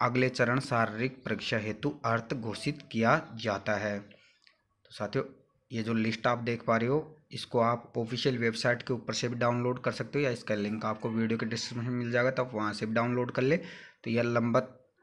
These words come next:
आरक्षण का कट ऑफ अनारक्षित पैंसठ पॉइंट डबल ज़ीरो और अनुसूचित जाति तिरसठ पॉइंट डबल ज़ीरो, अनुसूचित जनजाति तिरपन पॉइंट डबल ज़ीरो, अन्य पिछड़ा वर्ग पैंसठ पॉइंट डबल ज़ीरो, क्षैतिज आरक्षण का कट ऑफ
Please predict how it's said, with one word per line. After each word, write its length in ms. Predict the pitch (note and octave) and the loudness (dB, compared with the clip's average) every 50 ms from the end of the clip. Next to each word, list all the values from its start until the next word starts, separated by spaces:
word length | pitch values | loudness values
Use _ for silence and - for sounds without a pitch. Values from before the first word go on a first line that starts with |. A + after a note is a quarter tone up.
| _ _ - | _ _ -6
आरक्षण 720 | - A#2+ A2 A2+ A#2+ - - - - - - C3+ C3+ D3 E3 - - - - - - | -2 0 2 2 2 0 -4 -8 -8 0 4 4 4 4 2 -2 -8 -16 -14 -6 -4
का 80 | B2 A2+ | -2 0
कट 240 | - A#2 A2 - B2+ | 2 2 2 4 4
ऑफ 200 | C3 C#3 C3+ - - - | 4 4 2 -2 -4 -2
अनारक्षित 600 | B2+ B2 A#2+ B2 B2 B2 - - - D3+ D3 - E3 A2 G#2+ - - _ _ _ _ _ _ _ _ - - - _ _ _ _ _ _ _ _ _ _ _ _ _ _ _ _ _ _ | 2 4 6 6 4 4 2 -2 -2 -2 0 0 -2 -4 -6 -12 -20 _ _ _ _ _ _ _ _ -20 -20 -20 _ _ _ _ _ _ _ _ _ _ _ _ _ _ _ _ _ _
पैंसठ 340 | - A#2 A#2+ A2+ - B2+ B2+ | -2 0 0 2 0 0 0
पॉइंट 260 | - - C3 C3 B2+ | 0 0 2 2 2
डबल 280 | B2+ A#2+ A#2 A#2 A#2+ A#2 | 2 2 2 0 0 0
ज़ीरो 240 | A2+ B2 B2+ D3 D#3 | 0 2 4 4 2
और 240 | D#3 - B2+ B2+ - - | 2 0 -4 -4 -2 -2
अनुसूचित 640 | B2+ A#2+ A#2+ A#2 A2+ A#2+ A2+ - C3+ C3 A#2+ A2 - | -2 0 0 -2 -2 -6 -6 -4 -4 -4 -4 -4 0
जाति 420 | - A2 G#2+ G#2+ - - D3 D#3 D#3+ D#3 - - - - - - _ - | 2 2 2 2 0 -2 -2 -2 -4 -6 -12 -16 -20 -20 -20 -16 _ -2
तिरसठ 280 | A2 A2+ A2 A#2 - - | 0 0 0 -2 -4 -4
पॉइंट 200 | - B2 A#2+ A#2 | -4 -2 0 0
डबल 180 | A2+ A2+ A2+ | 0 0 0
ज़ीरो, 180 | A2 A#2 A2+ C#3+ | 0 0 0 0
अनुसूचित 480 | - - C3 B2+ B2 A#2+ C3 B2+ A#2+ | 0 0 0 -2 0 -2 -2 -4 -2
जनजाति 480 | A#2 A2+ A2+ A2 A2+ A2 A2 - C#3+ D3+ D3+ - - - _ - | 2 2 4 4 4 2 2 2 0 -2 -2 -4 -12 -10 _ -2
तिरपन 340 | A#2 A#2 A2 - A2+ A2+ A2 | -2 -2 -2 0 -2 -4 -2
पॉइंट 300 | - - A2+ C3 C#3+ - | -2 -2 -2 -2 0 0
डबल 260 | B2 A2+ A2 A2 A2 | 0 2 2 0 0
ज़ीरो, 240 | G2+ G#2+ A2+ A#2+ C#3+ | -2 0 0 0 0
अन्य 300 | - - B2 A#2+ A#2 A#2 A2+ | 0 0 2 2 2 2 0
पिछड़ा 360 | - A2+ A2+ A#2+ A2+ A2+ A2+ | -2 -4 -2 0 2 2 4
वर्ग 340 | A2 A2+ C3 D#3+ - - - - _ _ - | 4 4 2 0 0 -6 -16 -20 _ _ -2
पैंसठ 360 | A#2 A2+ A2 - A#2+ - - | -2 -2 0 -2 -4 -4 -2
पॉइंट 220 | - C3 D#3+ F3+ C#3+ | -2 -2 0 0 0
डबल 220 | A#2+ A2 A2 G#2+ G2+ | 0 0 0 -2 -2
ज़ीरो, 320 | G#2 G#2+ G#2 G2+ G2+ G#2 - - - - - - - _ _ | -2 -2 -2 -2 -4 -4 -8 -14 -18 -18 -20 -20 -20 _ _
क्षैतिज 420 | - - B2+ A#2 - C3 B2+ A#2 | -2 0 0 2 2 0 0 0
आरक्षण 440 | - - A#2+ A#2+ A#2+ A#2 - C3+ B2 | 0 2 2 2 2 2 0 -2 -2
का 100 | A#2 B2 A#2 | 0 0 0
कट 200 | - A2+ - - | 0 0 2 2
ऑफ 180 | C3 C#3+ - | 2 2 2